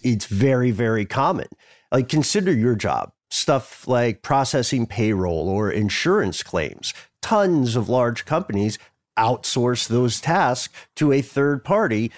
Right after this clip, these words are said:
because they specialize in that field, right? We make widgets. We don't do workplace injuries. So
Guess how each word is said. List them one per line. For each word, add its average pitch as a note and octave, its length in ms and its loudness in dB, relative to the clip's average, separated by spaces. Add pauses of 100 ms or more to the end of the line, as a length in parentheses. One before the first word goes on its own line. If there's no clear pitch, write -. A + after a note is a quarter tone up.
(120)
because D3+ 300 2
they D3+ 100 2
specialize B2+ 800 0
in A#2+ 80 0
that G#2 180 0
field, A2 440 -2
right? A2 260 2 (220)
We G#3 260 2
make F3+ 280 2
widgets. C#3+ 680 0 (280)
We D#3+ 120 4
don't E3 300 2
do D#3 160 4
workplace C#3 1080 0 (140)
injuries. C#3 720 2 (240)
So C#3 500 2